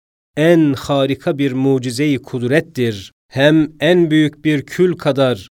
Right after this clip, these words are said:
hayat ile küçük bir cüz'ü büyülten ve bir ferdi dahi külli gibi bir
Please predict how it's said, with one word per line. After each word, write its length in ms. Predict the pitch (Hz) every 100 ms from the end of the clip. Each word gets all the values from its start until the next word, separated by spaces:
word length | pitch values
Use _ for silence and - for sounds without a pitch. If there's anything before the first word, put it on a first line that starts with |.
| _ _ _
hayat 440 | - 139 170 -
ile 220 | 151 147
küçük 440 | - 139 185 175 156
bir 180 | 147 127
cüz'ü 440 | 143 131 147 135
büyülten 680 | 139 139 127 139 160 175 175 - _ _ 95
ve 220 | 135 120
bir 180 | 156 151
ferdi 540 | - 143 139 131 170
dahi 420 | 156 151 143 120 - _ _
külli 520 | - 151 143 131 175
gibi 320 | 175 151 147 139
bir 160 | 143